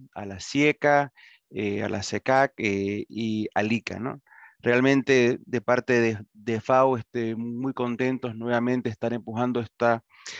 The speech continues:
la que va a ser nuestra sexta rueda, eh,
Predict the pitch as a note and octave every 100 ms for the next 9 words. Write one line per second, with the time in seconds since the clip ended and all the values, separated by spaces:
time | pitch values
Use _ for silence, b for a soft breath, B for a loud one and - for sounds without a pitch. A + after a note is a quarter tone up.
0 | B B - A2+ A#2 B2 - B2+ B2 A2+
1 | - A2+ G#2 - C#3 - B2+ A#2 A#2 A#2+
2 | A#2+ A2+ A2+ G#2 G#2+ G#2 G#2 G2+